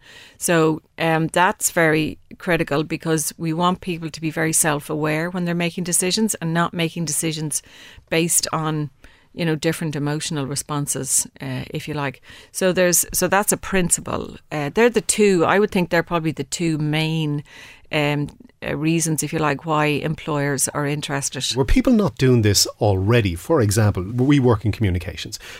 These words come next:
Speaker 2: When we are taking somebody on here or, or in other, uh, businesses that I've, I've been involved in,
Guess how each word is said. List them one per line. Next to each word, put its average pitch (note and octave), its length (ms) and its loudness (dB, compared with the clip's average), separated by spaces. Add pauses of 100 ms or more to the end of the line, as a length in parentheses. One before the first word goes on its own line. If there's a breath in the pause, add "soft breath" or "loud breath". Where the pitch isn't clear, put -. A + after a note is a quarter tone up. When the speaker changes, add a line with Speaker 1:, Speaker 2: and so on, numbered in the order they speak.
Speaker 2:
When E3 380 6
we B2 380 4
are G#2 180 2
taking G#2 380 2
somebody F#2 380 0
on F2+ 240 2
here F#2+ 280 0
or, G#2 240 0
or G#2+ 160 2
in G#2 100 4
other, G2 260 2 (120)
uh, G#2+ 180 0
businesses F#2 440 -2
that F#2+ 180 -2
I've, F2 180 -4
I've G2 200 -4
been G2+ 140 2
involved F2+ 340 -2
in, G2 120 -4